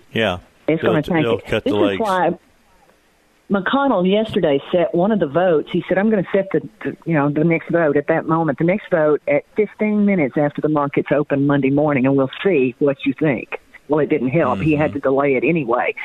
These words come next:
Speaker 2: But that's what he said. He just, "When you see the market open, you're gonna change your mind." Um, gosh, these games that we see right now, they're gonna vote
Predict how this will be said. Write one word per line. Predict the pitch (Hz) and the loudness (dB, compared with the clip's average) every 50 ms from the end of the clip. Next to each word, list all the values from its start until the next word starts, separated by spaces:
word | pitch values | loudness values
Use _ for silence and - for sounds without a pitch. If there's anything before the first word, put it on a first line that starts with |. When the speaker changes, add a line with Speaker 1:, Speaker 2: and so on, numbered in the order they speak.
| - - - _ | -16 -18 -12 _
Speaker 2:
But | - 175 - | -6 -2 0
that's | 185 185 190 - - | 0 -2 -2 -2 -2
what | 147 131 | -2 -2
he | - 147 123 - - | -2 -4 -6 -2 -2
said. | 196 185 135 135 | 0 0 2 0
He | 135 123 | -2 -4
just, | 120 - - | -6 -6 -4
"When | 151 147 147 | -2 0 2
you | 147 165 165 - - | 2 0 0 0 -2
see | 180 175 147 | 0 0 2
the | 139 | 2
market | 139 151 160 147 - 151 139 | 0 0 0 0 0 0 0
open, | 151 175 175 - 143 131 123 120 110 - | 2 0 0 -2 -2 -2 -2 -4 -6 -6
you're | 151 139 151 160 | -4 -2 -2 0
gonna | 151 151 131 131 | 0 -2 -4 -4
change | - - 143 139 135 127 110 | -2 -2 0 0 0 0 0
your | 120 120 | -2 0
mind." | 127 143 147 135 110 110 113 107 - - - - - - - _ - - - _ _ _ _ - | 0 0 0 0 0 0 -2 -2 -4 -10 -20 -20 -20 -20 -20 _ -20 -20 -20 _ _ _ _ -4
Um, | - 131 131 127 123 120 123 110 - _ _ _ - _ | -2 0 0 0 0 0 -2 -4 -6 _ _ _ -8 _
gosh, | - 151 151 123 - - - - - _ _ - - - _ _ _ _ _ _ _ | -2 -2 -2 -2 -4 -6 -8 -8 -12 _ _ -20 -20 -20 _ _ _ _ _ _ _
these | - 160 170 160 156 - - - - _ - - - | -2 0 0 0 0 -2 -6 -14 -16 _ -12 -8 -4
games | - 160 165 180 185 175 | -2 0 0 0 0 0
that | 180 156 165 | 2 2 2
we | 180 175 180 | 0 0 0
see | - 202 196 190 | 0 0 2 2
right | 175 175 180 185 - | 2 2 0 0 -2
now, | 196 226 254 254 190 156 160 170 | -2 -2 0 0 0 0 0 0
they're | 160 165 165 151 | 0 0 0 0
gonna | 185 175 175 175 | 0 0 0 0
vote | 175 190 196 190 - | 0 0 0 0 -2